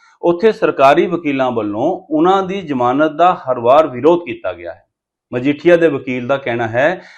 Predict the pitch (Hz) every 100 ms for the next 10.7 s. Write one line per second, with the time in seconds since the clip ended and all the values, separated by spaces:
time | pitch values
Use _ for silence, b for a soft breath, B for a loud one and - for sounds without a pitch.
0 | B 175 175 160 180 - 165 160 135 139
1 | 160 170 156 196 190 - 131 147 170 202
2 | 180 151 - 127 117 135 175 139 139 131
3 | 123 113 110 131 190 147 131 131 151 160
4 | 170 170 160 - 135 127 - 165 160 160
5 | 147 143 165 139 127 165 170 127 113 107
6 | 113 - 185 185 b _ 147 143 143 185
7 | 151 131 104 101 - 87 90 - _ _
8 | b b b 190 220 151 - 180 165 156
9 | 147 175 175 - 170 147 127 123 147 147
10 | 185 156 95 90 80 -